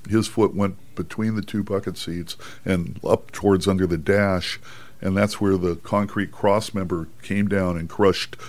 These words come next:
the front of the car, the front of the mother and her f-, passenger, and his foot. Everything was collapsed to about five inches tall. Even if we somehow magically could take the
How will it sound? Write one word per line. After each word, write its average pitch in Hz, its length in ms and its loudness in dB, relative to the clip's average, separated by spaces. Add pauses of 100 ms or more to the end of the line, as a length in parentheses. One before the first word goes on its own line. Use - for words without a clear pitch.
(220)
the 92 120 2
front 113 320 4
of 110 40 2
the 113 80 4
car, 90 520 4 (580)
the 98 160 -2
front 110 400 2
of 92 280 4
the 92 100 4
mother 95 400 6
and 87 140 0
her 85 160 2
f-, - 200 -14 (200)
passenger, 87 760 2 (320)
and 85 220 -2
his 120 280 4
foot. 87 440 0 (260)
Everything 113 380 6
was 87 160 -2
collapsed 87 400 2
to 90 80 -2
about 82 320 -2
five 90 300 4
inches 80 340 -4
tall. 76 360 0 (200)
Even 117 280 4
if 101 120 0
we 101 100 2
somehow 101 380 2
magically 92 640 0
could 80 260 -6 (200)
take - 300 0
the 80 280 -2